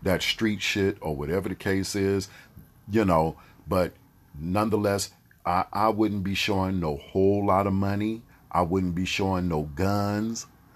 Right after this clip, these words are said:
I wouldn't be showing no violence on my page. You don't have to do that. Again,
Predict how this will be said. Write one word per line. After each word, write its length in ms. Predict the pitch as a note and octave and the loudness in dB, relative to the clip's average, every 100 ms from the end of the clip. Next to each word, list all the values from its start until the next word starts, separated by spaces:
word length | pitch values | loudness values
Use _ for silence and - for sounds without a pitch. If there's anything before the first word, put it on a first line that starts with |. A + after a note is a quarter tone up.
| - - - | -20 -20 -2
I 100 | F2+ | 2
wouldn't 340 | G2 G#2 F#2+ F2+ | 4 4 2 0
be 120 | G2 | 0
showing 420 | - G#2 F#2+ F#2 | 0 2 2 2
no 160 | F2 E2 | 0 0
violence 840 | C#2 F#2 G2 A2 D#2+ A#1+ - - - - - - - - - - | 0 2 4 4 2 -4 -10 -10 -12 -20 -20 -20 -20 -20 -20 -2
on 220 | F#2 F#2+ | 2 2
my 160 | F#2+ F2 | 2 0
page. 440 | F2 G#2 D#2+ D2+ - - | 2 2 2 -2 -10 -14
You 180 | D2+ E2 | -8 -8
don't 440 | C#2+ F#2 G2 G2 - - _ | -2 2 2 0 -6 -20 _
have 420 | - F#2+ F2 E2+ - _ _ | -4 0 0 -2 -8 _ _
to 100 | - | -8
do 440 | E2 C2 G2 G#2 G#2 | -6 -4 0 2 2
that. 320 | D#2+ C#2 - - - - - - - | 0 -4 -6 -16 -20 -20 -20 -14 -2
Again, 680 | G2 E2+ D#2+ A2 A#2+ A#2+ | 0 0 -2 0 0 -2